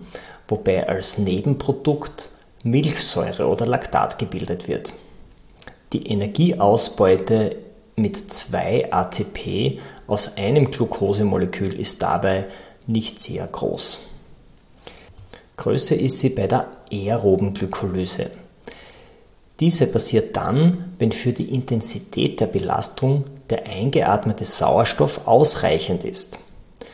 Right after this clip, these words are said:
Die Speicher reichen dabei bis zu zwei Stunden. Die aerobe Glykolyse läuft langsamer ab,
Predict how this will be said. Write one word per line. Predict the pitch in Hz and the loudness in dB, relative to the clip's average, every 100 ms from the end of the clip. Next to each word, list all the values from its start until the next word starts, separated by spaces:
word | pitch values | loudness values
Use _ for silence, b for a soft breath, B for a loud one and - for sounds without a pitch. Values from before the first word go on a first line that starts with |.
| B B B B B - | B B B B B -6
Die | 110 | -2
Speicher | - - - 139 - 156 | -2 -2 -2 -2 0 2
reichen | 107 110 120 | 2 2 0
dabei | - - 127 | 0 0 0
bis | - 131 - | 0 0 0
zu | 131 | -2
zwei | - - - 95 117 | -2 -2 0 0 0
Stunden. | - - 98 90 87 - - - - B B B B | 0 0 0 -2 -4 -10 -14 -20 -20 B B B B
Die | 113 - 143 | -6 0 2
aerobe | 170 135 113 | 6 4 4
Glykolyse | - 117 123 113 107 107 147 | 0 -2 0 2 2 2 4
läuft | 113 110 - | 4 0 -2
langsamer | 90 - 98 - 110 113 90 | -2 -2 0 -2 0 0 0
ab, | - - - | -2 -2 -12